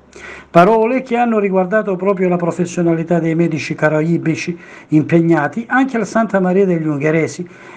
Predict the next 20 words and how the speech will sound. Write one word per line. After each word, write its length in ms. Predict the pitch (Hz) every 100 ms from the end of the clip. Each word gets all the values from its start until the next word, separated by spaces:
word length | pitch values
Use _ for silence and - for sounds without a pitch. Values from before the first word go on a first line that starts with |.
| -
di 140 | 143
Polistena 760 | 143 156 175 170 - 160 160 170
e 140 | 180
praticamente 840 | 170 170 170 175 180 180 156 147 220
in 220 | 214 214
tutti 320 | 214 294 -
gli 60 | 214
ospedali 480 | 208 - 220 247 233
calabresi. 680 | 180 151 123 - - - - _ _ _ _ - - -
Contro 400 | - 170 175 180
di 80 | 185
loro 400 | 202 233 247 277
sono 240 | 277 175 160
state 320 | - 180 165
spese 400 | - 196 180 175
parole 380 | 165 180 175 156
grosse 460 | 180 214 196 185
e 40 | 175
gravi 560 | 196 208 208 190 202 180
insinuazioni. 880 | 175 - 175 165 - 196 165 170